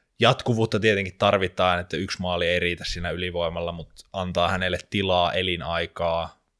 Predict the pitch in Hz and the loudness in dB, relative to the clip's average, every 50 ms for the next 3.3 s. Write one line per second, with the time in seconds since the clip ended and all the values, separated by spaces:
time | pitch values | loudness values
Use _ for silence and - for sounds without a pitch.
0 | _ _ 101 101 95 - - - - - 85 85 80 85 90 92 92 87 - - | _ _ -12 -10 -6 -6 -6 -6 -6 -2 -2 -2 0 0 0 -2 -2 -2 -4 -4
1 | 87 85 80 85 95 87 - 87 87 87 82 - - 87 87 85 85 80 85 92 | -6 -6 -6 -6 -6 -6 -2 -2 -2 -2 -4 -4 -4 -4 -4 -4 -4 -6 -4 -4
2 | 90 90 87 85 85 80 82 82 - - - 92 87 85 80 - - 82 85 80 | -2 -2 -2 -4 -4 -6 -8 -8 -8 -8 -8 -6 -6 -8 -6 -4 -2 0 0 -2
3 | - _ - - - | -4 _ -6 -8 -8